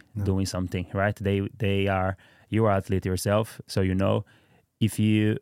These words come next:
Speaker 2: have to spend your time doing something else that is not training,
Speaker 1: Yeah.
Speaker 2: in the long run, that's gonna affect your performance, right? So they want to spend as less time as possible doing something that is not beneficial for them,
Speaker 1: Yeah.
Speaker 2: theoretically, right?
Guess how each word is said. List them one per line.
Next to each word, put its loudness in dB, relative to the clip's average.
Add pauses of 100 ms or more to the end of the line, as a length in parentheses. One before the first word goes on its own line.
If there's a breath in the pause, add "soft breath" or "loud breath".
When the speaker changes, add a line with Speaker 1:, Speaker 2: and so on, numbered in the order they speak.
(140)
Speaker 2:
have 0
to -10
spend -2
your 0
time -2
doing 0
something -2
else -2
that -4
is -4
not -2
training, -2 (200 soft breath)
Speaker 1:
Yeah. -2
Speaker 2:
in 0
the 0
long 2
run, 0 (120)
that's -2
gonna -2
affect -4
your 0
performance, -4 (120)
right? 0 (360 loud breath)
So 0 (100)
they 0
want 0
to -4
spend -2
as -4
less -2
time 0
as -4
possible -2 (300)
doing 0
something -2
that -2
is -4
not -6 (540)
beneficial -2
for -8
them, -10 (140)
Speaker 1:
Yeah. -8
Speaker 2:
theoretically, -4 (160)
right? 2